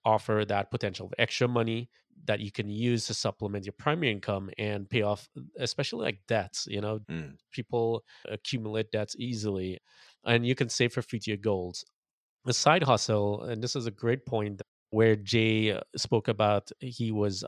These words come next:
Speaker 1: assisting, I think, medical professionals, and he started to develop the skill of nutrition, so it could offer skill development. So side hustles often provide opportunities to develop new skills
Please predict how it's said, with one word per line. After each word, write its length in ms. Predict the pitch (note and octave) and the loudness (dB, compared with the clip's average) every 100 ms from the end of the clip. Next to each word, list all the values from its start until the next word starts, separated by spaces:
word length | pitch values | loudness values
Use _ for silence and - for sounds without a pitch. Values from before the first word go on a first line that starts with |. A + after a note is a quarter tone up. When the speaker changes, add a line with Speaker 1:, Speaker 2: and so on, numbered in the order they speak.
| - | -2
Speaker 1:
assisting, 560 | A2+ - - A#2 G#2+ G#2+ | -2 -2 -4 -4 -4 -6
I 100 | G#2 | -6
think, 180 | A#2+ G#2+ | -6 -4
medical 360 | G#2 G#2 A2+ | -4 -2 -2
professionals, 720 | - A#2+ A#2+ - A#2+ C#3 - _ - - - _ | -2 -2 -2 -2 -6 -6 -10 _ -20 -20 -20 _
and 460 | A2 A2 G#2+ G#2 G#2 | 0 2 4 2 0
he 140 | B2+ | -4
started 320 | A#2+ - G#2 G2+ | 0 2 2 0
to 80 | |
develop 240 | G#2 G#2 G2 | -4 -2 -2
the 60 | G2+ | -4
skill 580 | - D3+ A#2+ G2+ G2+ G2+ | 0 4 6 6 2 -2
of 200 | G2+ G2+ | -4 -4
nutrition, 760 | G2 - D#3+ D#3 G2+ F#2 F#2 - - - - - | -10 -2 -2 0 -2 -4 -10 -18 -20 -20 -16 -2
so 140 | C3 | 0
it 120 | G#2+ - | 0 -2
could 160 | A2 - | -8 -2
offer 260 | A#2 G#2+ G#2+ | 2 2 0
skill 280 | - F3 E3+ | 0 2 2
development. 560 | G#2 G2 F#2 F#2 F#2+ | 2 0 -2 -8 -10
So 540 | - - A2+ G#2 G2+ G2+ | -8 0 2 4 2 0
side 240 | - A2 | 0 2
hustles 320 | G2+ - G#2+ | 2 -2 0
often 320 | G#2+ G2 G#2+ G2 | 0 0 -4 -6
provide 580 | G2+ G#2+ G2+ G2+ G2 G2 - - - - - | -2 2 4 2 -2 -8 -14 -20 -20 -10 0
opportunities 520 | G2 - G#2+ G#2 G2 - | 2 2 -4 -4 -4 -8
to 100 | - | -8
develop 300 | G#2+ G#2+ G#2+ | -2 0 0
new 120 | G#2 | -2
skills 560 | G#2 - C#3+ C#3+ C3+ | 2 6 8 6 2